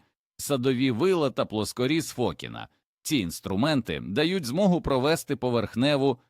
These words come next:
щадну обробку ґрунту. У чому її суть? Ми не перевертаємо пласт ґрунту.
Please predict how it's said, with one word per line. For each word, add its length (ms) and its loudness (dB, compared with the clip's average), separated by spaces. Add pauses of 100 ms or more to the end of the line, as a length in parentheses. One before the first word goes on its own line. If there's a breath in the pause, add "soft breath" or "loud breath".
(140)
щадну 540 2
обробку 640 2
ґрунту. 500 -2 (280)
У 160 2
чому 420 2
її 360 0
суть? 440 -6 (260)
Ми 320 2 (120)
не 240 4
перевертаємо 800 0
пласт 360 -2
ґрунту. 520 0